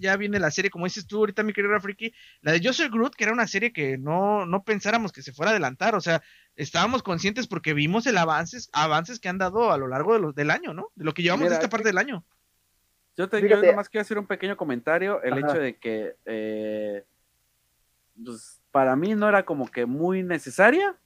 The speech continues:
Speaker 2: la están entregando, gracias, pero no sé, o sea, es
Speaker 3: Es
Speaker 2: como
Speaker 3: como
Speaker 2: de,
Speaker 3: la serie de
Speaker 2: eh.
Speaker 3: Baymax, güey.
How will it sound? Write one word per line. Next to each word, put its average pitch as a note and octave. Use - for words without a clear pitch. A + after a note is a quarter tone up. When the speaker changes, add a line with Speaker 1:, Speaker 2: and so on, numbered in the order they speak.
Speaker 2:
la B2
están G3
entregando, A3+
gracias, C#4
pero C3
no D#3
sé, D3
o A#2
sea, C#3
es C#3+
Speaker 3:
Es -
Speaker 2:
como G#3
Speaker 3:
como C4
Speaker 2:
de, G#3
Speaker 3:
la F#3
serie A3+
de F3+
Speaker 2:
eh. -
Speaker 3:
Baymax, D3+
güey. A2+